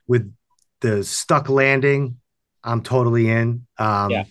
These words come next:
Speaker 1: even though after the second time, both movies this week, after the second time, not as into them as I was when I first saw them, when
Speaker 2: Yeah.
Speaker 1: they first came out.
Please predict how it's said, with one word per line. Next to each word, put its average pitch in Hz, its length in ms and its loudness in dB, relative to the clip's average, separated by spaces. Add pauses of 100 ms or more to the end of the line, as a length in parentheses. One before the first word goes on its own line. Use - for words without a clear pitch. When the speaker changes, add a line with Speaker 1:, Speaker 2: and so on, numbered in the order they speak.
(420)
Speaker 1:
even 143 260 2
though 131 460 2
after 147 300 0
the 139 120 -2
second 127 380 -2
time, 117 340 -2
both 175 300 0
movies 113 300 -2
this 104 200 -10
week, 95 260 -6 (880)
after 120 240 -2
the 110 100 -4
second 107 320 -2
time, 107 520 -2 (120)
not 131 600 -2
as 120 180 -4 (140)
into 139 300 -2
them 117 280 -2
as 110 220 -6
I 110 120 -2
was 110 440 -2
when 110 80 -6
I 104 100 -6 (220)
first 117 460 -4
saw 101 260 -4
them, 87 340 -8 (320)
when 110 140 -2
Speaker 2:
Yeah. 104 80 0
Speaker 1:
they 98 80 -2
first 104 300 -6
came 107 220 -2
out. 98 260 -8